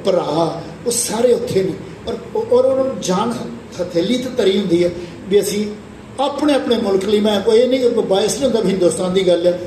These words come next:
ਕੋਈ ਫੌਜੀ ਦੁਨੀਆ ਦੇ ਕਿਸੇ ਮੁਲਕ ਦਾ ਵਾ, ਤੇ ਉਹਨਾਂ ਨਾਲ ਸਾਰਿਆਂ ਨਾਲ ਇੱਦਾਂ ਹੀ ਆ। ਤੇ ਪਿੱਛੋਂ ਪਰਿਵਾਰ ਦੇ ਜਿਹੜੇ ਦਿਲ ਆ ਨਾ, ਮੁੱਠੀ 'ਚ ਆਇਆ ਹੁੰਦੇ, ਜਾਨ ਉਹ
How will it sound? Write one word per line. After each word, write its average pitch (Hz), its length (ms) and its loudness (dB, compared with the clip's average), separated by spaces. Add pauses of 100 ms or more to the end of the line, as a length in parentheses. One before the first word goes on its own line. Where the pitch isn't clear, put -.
(300)
ਕੋਈ 294 280 4
ਫੌਜੀ 233 400 4
ਦੁਨੀਆ 208 260 0
ਦੇ 233 120 2
ਕਿਸੇ 214 320 2
ਮੁਲਕ 175 300 -2
ਦਾ 170 120 4
ਵਾ, 156 180 -2 (240)
ਤੇ 285 60 0
ਉਹਨਾਂ 294 200 6
ਨਾਲ 285 120 4
ਸਾਰਿਆਂ 262 400 2
ਨਾਲ 247 140 4
ਇੱਦਾਂ 196 220 2
ਹੀ 196 140 2
ਆ। 147 40 0 (420)
ਤੇ 220 60 -8 (100)
ਪਿੱਛੋਂ 240 340 0
ਪਰਿਵਾਰ 175 520 0
ਦੇ 190 100 -6
ਜਿਹੜੇ 196 180 -2 (260)
ਦਿਲ 185 240 4
ਆ - 140 0
ਨਾ, - 100 -2 (500)
ਮੁੱਠੀ 180 420 -4
'ਚ - 120 0
ਆਇਆ 143 260 2
ਹੁੰਦੇ, 147 200 -4 (200)
ਜਾਨ - 600 -2 (720)
ਉਹ 233 180 4